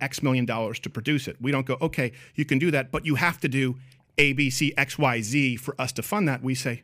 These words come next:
"Okay, great. Be the best documentary filmmaker that you can be." The issue is there really is no platform out there where people can be exactly who they are without certain strings attached that may not be, by the way, with any malicious intent,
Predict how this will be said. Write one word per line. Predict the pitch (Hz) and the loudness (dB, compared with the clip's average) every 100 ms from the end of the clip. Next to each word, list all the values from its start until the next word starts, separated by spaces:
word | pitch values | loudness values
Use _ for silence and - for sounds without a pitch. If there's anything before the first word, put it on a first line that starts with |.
| - | -2
"Okay, | 165 190 160 | -2 0 -2
great. | 127 180 131 - | 0 -4 -4 -2
Be | 190 | 0
the | 175 | 0
best | 131 156 - | 0 -2 0
documentary | 143 135 131 123 120 101 | -2 0 2 2 0 -4
filmmaker | - 190 180 117 - | 0 2 2 0 -4
that | 85 | -8
you | 92 82 | -8 -8
can | 82 | -8
be." | 95 - - - - | -8 -12 -16 -14 0
The | 170 - | 0 2
issue | 220 277 - 147 127 | 2 4 2 0 0
is | 113 101 - - - | -2 -4 -12 -20 -2
there | 135 | 0
really | 131 160 180 160 | 2 2 2 2
is | 147 127 | 2 2
no | 123 117 | 2 0
platform | - 110 - - 104 | -4 -6 -6 -2 -2
out | 98 - | -2 -4
there | 98 | -4
where | 95 | -2
people | - 131 123 | -4 -2 -4
can | - 110 | 0 0
be | 110 113 | 2 0
exactly | 98 104 123 139 143 | -2 -2 -4 -2 -2
who | 131 123 | 0 0
they | 107 117 | 0 0
are | 101 104 | 0 0
without | 104 - 107 107 - | -2 -2 -4 -4 -4
certain | 120 110 135 | -6 -4 -4
strings | 139 131 | 0 0
attached | 123 135 123 | -2 -4 -2
that | 147 143 | 0 4
may | 180 | 4
not | 254 262 143 | 4 0 -2
be, | 226 170 | 0 2
by | 127 120 | 2 2
the | 117 | 2
way, | 110 101 - - - - | 0 -2 -8 -20 -20 -8
with | 113 147 | 0 2
any | 156 | 4
malicious | 143 175 143 - | 2 2 0 0
intent, | 123 202 156 | 2 2 0